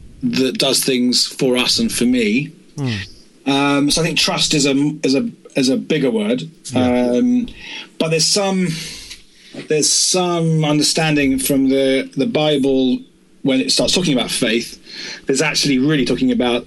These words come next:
Speaker 1: surrender.
Speaker 2: Mm.
Speaker 1: Um, the being under things,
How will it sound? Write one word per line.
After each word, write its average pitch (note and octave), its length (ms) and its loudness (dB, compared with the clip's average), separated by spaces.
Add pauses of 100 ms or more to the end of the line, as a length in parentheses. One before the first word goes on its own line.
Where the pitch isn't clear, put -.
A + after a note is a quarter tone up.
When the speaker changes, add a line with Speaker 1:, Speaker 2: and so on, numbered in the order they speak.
Speaker 1:
surrender. C3 540 0 (560)
Speaker 2:
Mm. A2+ 420 -4
Speaker 1:
Um, A#2 760 2
the C3+ 360 -2
being B2+ 280 0
under C3 280 -2
things, A2 520 0